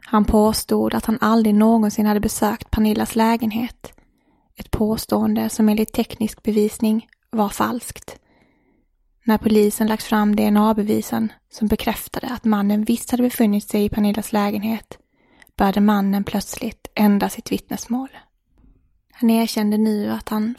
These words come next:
faktiskt hade befunnit sig i lägenheten, men vid ett tidigare tillfälle, inte vid mordnatten.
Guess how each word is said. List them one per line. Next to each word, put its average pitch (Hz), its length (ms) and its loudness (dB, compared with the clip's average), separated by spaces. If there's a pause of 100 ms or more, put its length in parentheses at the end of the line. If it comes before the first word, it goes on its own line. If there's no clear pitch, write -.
faktiskt - 440 -6
hade 226 360 -4
befunnit 220 480 2
sig 220 140 -2
i 220 40 0
lägenheten, 220 760 -2 (420)
men 214 220 2
vid 233 160 0
ett 214 120 -8
tidigare 226 580 0
tillfälle, 233 640 -2 (460)
inte 214 300 2
vid 208 120 4
mordnatten. 220 680 0